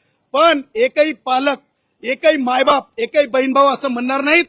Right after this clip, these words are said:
की आमच्या मुलाला अधिकची ऍक्टिव्हिटी देऊ नका,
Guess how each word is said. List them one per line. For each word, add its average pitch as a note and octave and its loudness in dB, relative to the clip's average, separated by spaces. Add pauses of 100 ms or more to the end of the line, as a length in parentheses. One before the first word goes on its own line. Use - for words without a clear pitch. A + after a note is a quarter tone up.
(420)
की E4+ 2
आमच्या C#4 0
मुलाला D4 0
अधिकची B3 -6
ऍक्टिव्हिटी C#4 -6
देऊ C4 -2
नका, C#4+ -4